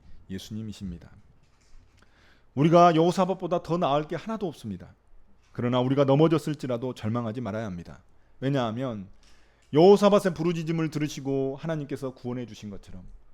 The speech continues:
우리 역시 우리를 사랑하시는 예수님이 계시기 때문입니다. 우리가 그 십자가의 주님을 부르짖을 때 주님은 그 주님의 은혜로 우리를 다시금 일으켜 세워주십니다.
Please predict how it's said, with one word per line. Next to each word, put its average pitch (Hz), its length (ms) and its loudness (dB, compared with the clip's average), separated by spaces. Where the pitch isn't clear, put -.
우리 180 240 2
역시 101 380 -10
우리를 113 280 -4
사랑하시는 120 680 -4
예수님이 107 720 -2
계시기 92 340 -10
때문입니다. 92 640 -8
우리가 147 220 6
그 151 100 4
십자가의 170 500 6
주님을 147 340 2
부르짖을 123 440 -2
때 92 340 -10
주님은 107 640 -4
그 151 120 -2
주님의 143 300 -2
은혜로 120 260 -4
우리를 104 520 -6
다시금 101 520 -10
일으켜 95 460 -8
세워주십니다. 90 760 -10